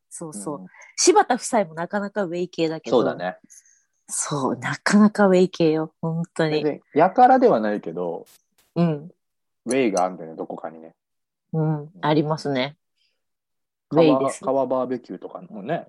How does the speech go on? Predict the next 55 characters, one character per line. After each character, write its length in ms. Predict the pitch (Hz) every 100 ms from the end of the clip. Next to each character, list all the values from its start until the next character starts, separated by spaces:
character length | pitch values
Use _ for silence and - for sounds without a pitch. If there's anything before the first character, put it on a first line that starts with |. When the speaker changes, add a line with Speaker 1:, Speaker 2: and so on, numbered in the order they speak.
| -
Speaker 2:
楽 180 | 98 92
し 60 |
か 100 | 90
っ 60 | -
た 100 | -
し 80 | 196
ね。 120 | 185
Speaker 1:
う 0 |
ん。 380 | 180 170 156 185 _ _ _ _ _ _ _ _ _ _ 160
楽 280 | 156 156
し 100 | 147
か 140 | - 151
っ 80 | -
た 180 | 143
ね。 220 | 143 147 156
Speaker 2:
あ 180 | 165
あ 40 | 165
い 40 |
う 180 | 117 117
こ 140 | 117 120
と 100 | 107
も 140 | 92
ね、 220 | 92 90
い 40 | 98
ろ 160 | 110
い 20 | 113
ろ 160 | 110
ね、 100 | 110 113 117 165 - _ _ _ _ 113
や 60 |
り 100 | 135
た 80 | 156
い 80 | 143
こ 80 | 139
と 100 | 95
い 40 |
っ 20 |
ぱ 280 | - 131 127
い 100 | 127 _ _ 123
ま 140 | 135
だ 120 | 98
あ 60 | 101
る 60 |
も 120 | 90 87
ん 60 |
ね。 180 | 87 - _ _ _ _ _ -
な 60 |
ん 20 | 107
か 60 |
前 180 | 127 180
さ、 0 |
Speaker 1:
そ 60 | 330
う 160 | -
で 60 | 85
す 100 | 156
よ。 240 | 131 123